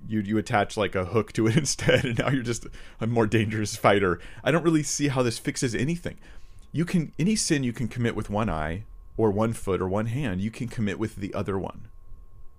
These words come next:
Think about it. You can, this doesn't avoid sin at all.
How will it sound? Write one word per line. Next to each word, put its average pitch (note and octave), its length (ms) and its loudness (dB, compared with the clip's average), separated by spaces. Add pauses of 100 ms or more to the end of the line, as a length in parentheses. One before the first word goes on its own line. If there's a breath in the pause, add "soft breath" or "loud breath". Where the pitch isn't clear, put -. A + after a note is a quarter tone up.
(240)
Think A2+ 180 -4
about D2 240 -4
it. - 60 -16 (640)
You A2+ 80 -2
can, A#2 200 -8
this A#2+ 140 -2
doesn't C#3 260 0
avoid G#2+ 300 0
sin G2 180 -4
at E2+ 80 0
all. G#2 280 0